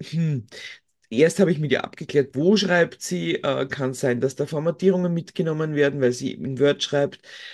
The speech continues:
Dann habe ich ihr gesagt, bitte kopier es über einen Texteditor, damit ja alle Formatierungen draußen sind. Die Arme hat das immer alles <laughs> brav gemacht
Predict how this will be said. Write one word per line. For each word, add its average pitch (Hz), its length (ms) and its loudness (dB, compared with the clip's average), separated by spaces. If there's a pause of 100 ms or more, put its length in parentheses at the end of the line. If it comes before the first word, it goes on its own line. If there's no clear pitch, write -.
(120)
Dann 160 180 -2
habe 151 180 0
ich 156 60 0
ihr 143 40 0
gesagt, 139 280 -6
bitte 185 240 -2
kopier 170 380 -2
es 175 140 -4
über 151 280 -2
einen 123 300 0
Texteditor, 170 760 2
damit 123 320 -2
ja - 160 -2
alle 127 200 4
Formatierungen 190 640 2
draußen 190 360 0
sind. 180 240 -6
Die 180 100 2
Arme 143 260 0
hat - 160 -2
das 190 140 2
immer 202 240 0
alles 214 260 4
<laughs> - 40 -20
brav - 480 -6
gemacht - 580 -2